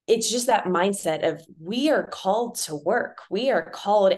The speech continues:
and that c-, work can be so many different things, even, like, stay-at-home moms, like, that is working versus, you know, working at a corporate job or working part-time at a retail. Like, there are so many ways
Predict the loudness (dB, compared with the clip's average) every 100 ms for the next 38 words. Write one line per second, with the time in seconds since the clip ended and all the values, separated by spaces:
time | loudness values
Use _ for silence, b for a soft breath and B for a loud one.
0 | 0 0 0 0 -4 -6 -2 0 0 -2
1 | -8 -6 -4 -4 -6 -8 -2 2 4 4
2 | 2 -2 -6 -8 -8 -8 -8 -6 -8 -6
3 | -4 0 0 -2 -6 -4 -2 -2 -4 -4
4 | -2 -4 -6 -12 -6 -2 0 0 -4 -6
5 | -6 -8 -10 -6 -6 -4 -4 -6 -6 -6
6 | -6 -6 -6 -6 -6 -8 -6 -8 -4 -2
7 | -2 -4 -2 0 2 2 0 -2 -2 -4
8 | -6 -8 -10 -10 -12 B B B _ -12
9 | -10 -6 -4 -2 0 2 2 2 -2 -4
10 | -8 -4 -2 2 0 0 -4 0 4 4
11 | 2 0 -2 -2 -8 2 2 2 -2 -2
12 | -2 -4